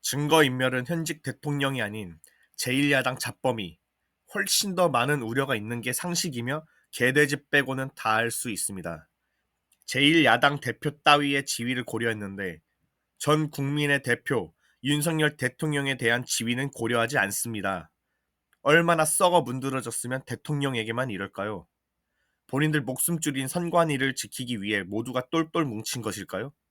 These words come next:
그럴수록 의혹은 본인들이 더 키우는 꼴입니다.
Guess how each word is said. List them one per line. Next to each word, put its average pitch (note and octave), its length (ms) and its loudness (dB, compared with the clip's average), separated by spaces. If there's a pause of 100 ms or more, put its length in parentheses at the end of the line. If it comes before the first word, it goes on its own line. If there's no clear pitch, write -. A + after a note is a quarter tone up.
(640)
그럴수록 C#3+ 640 2
의혹은 A2+ 540 -2 (400)
본인들이 A#2+ 460 -4
더 A2 180 -6
키우는 B2+ 360 -4
꼴입니다. E2 520 -10